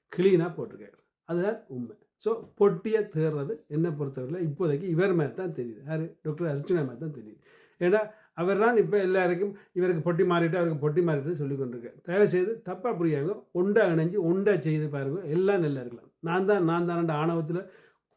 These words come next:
குதிச்சு உங்க ஒரு நேரம் ஒண்ணும் செய்ய போறது, அதை மட்டும் புரிஞ்சுக்கோங்க. அதாவது, நான் என்ற, அதாவது, எனக்கு தெரிஞ்சு, எனக்கு பார்த்து, எனக்கு சி-, அதை பற்றி விளங்கின அப்புறம் தான் நான் இந்த வீடியோக்களை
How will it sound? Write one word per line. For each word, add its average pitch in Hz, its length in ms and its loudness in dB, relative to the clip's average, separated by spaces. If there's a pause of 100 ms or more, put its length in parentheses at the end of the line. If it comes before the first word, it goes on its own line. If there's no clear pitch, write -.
(140)
குதிச்சு 202 400 0
உங்க 180 180 -2
ஒரு 170 140 6
நேரம் 196 160 6
ஒண்ணும் 165 200 2
செய்ய 135 180 -4
போறது, 113 380 -12 (140)
அதை 160 200 -4
மட்டும் 170 300 0
புரிஞ்சுக்கோங்க. 139 380 -2 (320)
அதாவது, 196 240 2
நான் 185 540 2
என்ற, 175 460 -2 (760)
அதாவது, 170 420 4
எனக்கு 170 280 2
தெரிஞ்சு, 180 340 2
எனக்கு 180 280 4
பார்த்து, 165 380 0
எனக்கு 156 300 -2
சி-, 156 300 -12
அதை 160 180 -4
பற்றி 160 200 -2
விளங்கின 175 320 4
அப்புறம் 160 320 0
தான் 208 80 2
நான் 196 220 0
இந்த 147 40 0
வீடியோக்களை 156 560 -2